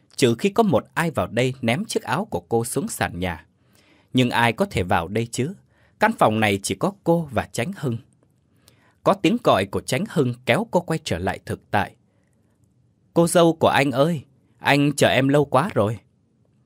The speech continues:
Lúng túng, cô quấn vội chiếc khăn lông trên người rồi bước ra. Chánh Hưng nhíu mày, nhưng anh cũng nhanh chóng mỉm cười khỏa lấp.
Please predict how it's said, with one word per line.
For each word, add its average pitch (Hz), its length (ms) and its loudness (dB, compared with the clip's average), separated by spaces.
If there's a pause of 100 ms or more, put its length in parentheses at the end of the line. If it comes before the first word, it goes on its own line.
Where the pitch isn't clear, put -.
(440)
Lúng 139 260 2
túng, 180 280 0 (400)
cô 180 120 4
quấn 196 280 2
vội 117 200 4
chiếc - 220 -6
khăn 147 260 -2
lông 135 200 0
trên 202 200 -4
người 92 320 -2
rồi 90 280 -4
bước 147 220 -4
ra. 104 280 -2 (840)
Chánh 170 220 2
Hưng 160 200 0
nhíu 151 240 2
mày, 95 280 -2 (360)
nhưng 139 160 4
anh 127 180 2
cũng 185 260 0
nhanh 135 200 0
chóng 160 300 -2
mỉm 95 200 0 (100)
cười 90 220 0
khỏa - 360 -6
lấp. 131 160 -4